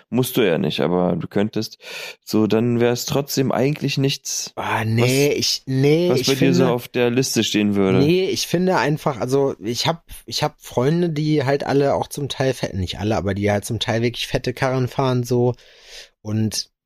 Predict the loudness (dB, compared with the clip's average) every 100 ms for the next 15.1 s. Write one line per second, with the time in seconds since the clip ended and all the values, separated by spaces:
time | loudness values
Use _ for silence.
0 | _ _ -6 -4 0 0 0 0 -2 0
1 | -2 0 0 0 -2 -2 0 0 0 -2
2 | 0 -2 -4 -2 0 2 0 0 2 2
3 | 2 2 0 -4 -4 -2 2 0 -2 -6
4 | -6 -6 -6 -6 0 0 2 0 0 0
5 | -2 -2 0 2 2 0 -6 _ _ _
6 | _ _ _ -2 2 2 2 0 2 2
7 | 2 2 4 2 2 2 2 0 0 2
8 | 0 -2 -16 _ -2 2 4 2 2 0
9 | 0 2 2 2 2 -2 -4 -2 0 0
10 | 0 0 -2 -2 -6 -4 -4 0 0 0
11 | 0 0 -2 -6 -8 -2 -2 -4 -2 0
12 | 0 -4 -12 -10 -8 -4 -4 -2 0 2
13 | 4 4 2 0 2 2 2 -2 -10 -14
14 | -14 -8 0 4 4 2 2 2 4 4
15 | 2